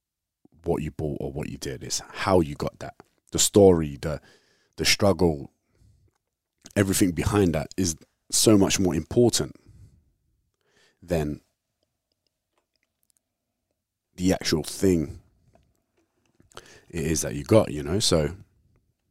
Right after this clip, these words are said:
that was a great day. And, um, I cannot wait to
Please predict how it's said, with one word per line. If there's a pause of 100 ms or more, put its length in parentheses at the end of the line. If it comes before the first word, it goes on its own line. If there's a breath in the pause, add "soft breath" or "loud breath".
that
was
a
great
day. (2250)
And,
um, (300)
I
cannot
wait (180)
to